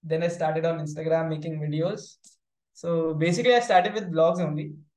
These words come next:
And, uh, my whole inspiration, my editing style, it all goes to Paritosh Anand.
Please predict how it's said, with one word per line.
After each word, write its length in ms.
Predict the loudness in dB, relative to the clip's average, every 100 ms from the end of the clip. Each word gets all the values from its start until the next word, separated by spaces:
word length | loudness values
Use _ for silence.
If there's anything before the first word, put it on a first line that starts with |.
| _ _ _ _ _ _
And, 300 | -8 -4 4
uh, 400 | 6 8 6 4 0
my 160 | 0
whole 220 | 0 -2 -4
inspiration, 720 | -8 -6 -4 -2 -2 -4 -4
my 140 | 0
editing 520 | 4 4 2 -2 -4 -6
style, 640 | -8 -2 0 0 0 -4
it 160 | -4 0
all 480 | 0 0 -2 -4 -8 _ _ _ -10
goes 420 | -4 -2 -4 -10 -8
to 80 | -6
Paritosh 440 | -2 -2 -2 -6 -4
Anand. 440 | -4 -4 -6 -10